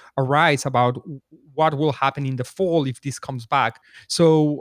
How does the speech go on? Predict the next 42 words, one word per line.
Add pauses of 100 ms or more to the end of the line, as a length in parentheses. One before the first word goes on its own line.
I'd
like
to
go
back
to
our
initial,
uh,
work
from
home
episode (300)
where
we
said
we
have
to, (360)
um, (180)
make
sure
that
if
this
happens
to
us
again, (320)
we
definitely
need
to
be
ready
to (360)
quickly
shift
back
into
this
mode